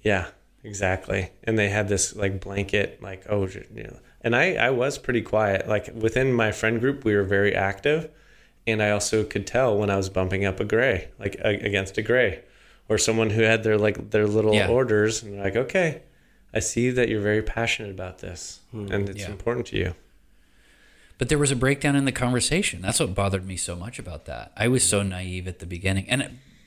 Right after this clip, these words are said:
Speaker 2: by the way, I think you're right. And that's my sense, Johnny. I think that the ten percent on the, on the, in the fringes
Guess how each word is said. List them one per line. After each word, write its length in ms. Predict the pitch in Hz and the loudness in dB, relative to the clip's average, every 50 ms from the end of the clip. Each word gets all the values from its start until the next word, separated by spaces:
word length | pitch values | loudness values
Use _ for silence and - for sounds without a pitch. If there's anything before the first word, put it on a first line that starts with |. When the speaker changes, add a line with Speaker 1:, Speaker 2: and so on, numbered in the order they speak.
| - - | -2 0
Speaker 2:
by 140 | 135 143 143 | 2 2 4
the 100 | 131 113 | 4 4
way, 100 | 107 - | 2 2
I 140 | - 120 151 | 2 2 0
think 320 | - - 175 135 - - | 2 2 0 0 0 0
you're 100 | 101 98 92 | 0 0 2
right. 200 | 92 82 64 73 | 0 0 0 0
And 140 | 107 110 110 | 2 2 2
that's 240 | 113 113 - - | 2 0 -2 -4
my 220 | 107 95 92 95 95 | -2 0 2 2 2
sense, 360 | - - - 85 82 87 - | 0 -2 -4 -6 -8 -10 -10
Johnny. 340 | - - 90 92 92 78 - - | -4 -2 -2 -2 -2 -4 -2 0
I 160 | 101 113 110 | 0 0 0
think 400 | - - - 110 101 95 - - | -2 -2 -2 -2 -2 -2 -2 -4
that 240 | 90 87 - - - | -4 -4 -4 -6 -8
the 140 | 98 87 | -8 -8
ten 480 | 90 - - - 101 101 101 101 95 - - | -8 -10 -10 -8 -8 -8 -6 -8 -10 -10 -6
percent 540 | - 110 95 - - - 95 92 95 90 - - - - | -2 -2 0 0 0 0 0 0 0 0 -4 -12 -16 -12
on 180 | 107 101 98 | -10 -8 -6
the, 260 | 98 98 95 87 104 - - _ _ - - - - | -6 -6 -6 -6 -8 -12 -16 _ _ -20 -10 -4 0
on 120 | 101 98 95 | 0 0 0
the, 120 | 87 - - | -2 -6 -4
in 160 | 113 104 101 | -2 0 2
the 80 | 95 - | 2 0
fringes 680 | - - 104 101 104 107 123 135 143 147 147 - - | 0 0 0 0 2 2 2 0 0 0 -4 -8 -12